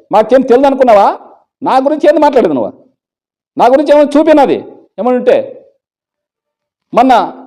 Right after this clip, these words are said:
విండ్ పవర్ది ఎందుకు, ఎవరి కోసం కొట్టాను నేను? ప్రజల కోసము. మా వాళ్ళు కొంతమంది చేర్చుకోవాలని చెప్తే దాన్ని పెద్ద రాజకీయం చేసిరి, దాన్ని రిమాండ్కి పంపిస్తుంది. ఇప్పుడు అదే,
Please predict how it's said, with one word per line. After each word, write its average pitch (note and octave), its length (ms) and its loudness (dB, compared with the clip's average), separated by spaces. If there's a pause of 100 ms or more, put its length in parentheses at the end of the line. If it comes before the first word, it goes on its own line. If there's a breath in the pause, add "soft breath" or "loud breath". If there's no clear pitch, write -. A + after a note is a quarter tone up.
విండ్ B3 220 2
పవర్ది C#4 320 4 (1700)
ఎందుకు, C#4 220 -2
ఎవరి B3+ 200 4
కోసం C#4 440 2
కొట్టాను B3 260 0
నేను? C#3+ 220 -4 (120)
ప్రజల B3 220 0 (100)
కోసము. C#4 280 2 (520 loud breath)
మా F3+ 140 2
వాళ్ళు D4 180 4
కొంతమంది C#4+ 380 0
చేర్చుకోవాలని C#4 560 0
చెప్తే A#3 260 2 (920)
దాన్ని C#4 280 2
పెద్ద C4+ 180 0
రాజకీయం C4+ 460 2
చేసిరి, B3+ 240 0 (220)
దాన్ని C4+ 300 2
రిమాండ్కి C#4+ 300 2
పంపిస్తుంది. C4+ 420 -2
ఇప్పుడు B3+ 200 -2
అదే, D#4 220 2